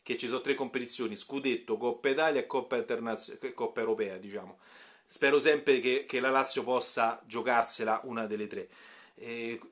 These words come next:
non vederla per due anni competere su nulla mi fa male, però ripeto, se si è p-, fatto questo percorso ormai è evidente che c'è un percorso, è evidente che si stanno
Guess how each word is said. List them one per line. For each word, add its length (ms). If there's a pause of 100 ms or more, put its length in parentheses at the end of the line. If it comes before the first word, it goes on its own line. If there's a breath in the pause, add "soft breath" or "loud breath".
(120)
non 400
vederla 440
per 160
due 200
anni 460
competere 580
su 140
nulla 400
mi 120
fa 140
male, 300
però 160
ripeto, 580
se 240
si 200
è 40
p-, 240
fatto 480
questo 320
percorso 640
ormai 380
è 80
evidente 560
che 100
c'è 160
un 120
percorso, 520
è 40
evidente 360
che 60
si 120
stanno 340